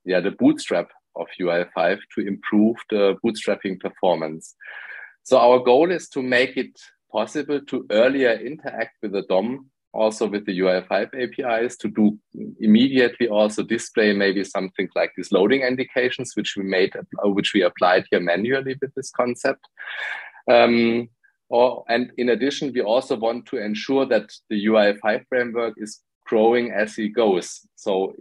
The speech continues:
this means that if you need only data binding and the control framework, it should not load the components handling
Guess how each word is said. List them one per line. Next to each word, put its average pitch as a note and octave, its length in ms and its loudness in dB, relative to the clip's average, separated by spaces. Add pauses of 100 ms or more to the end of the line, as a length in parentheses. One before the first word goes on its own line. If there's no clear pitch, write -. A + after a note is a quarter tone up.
this - 180 -14
means A2 380 2
that F#2+ 240 -2 (800)
if B2+ 180 -8
you C3+ 100 4
need B2+ 320 2 (140)
only A#2 380 2
data G#2+ 420 -4
binding C3+ 380 -4
and G2 120 -8
the F#2 60 -6
control A#2+ 460 -2
framework, F#2 640 0 (180)
it - 80 -8
should - 240 0
not A2+ 220 2
load G#2 500 4
the G2+ 80 -2
components G#2 1040 -4
handling G2+ 480 0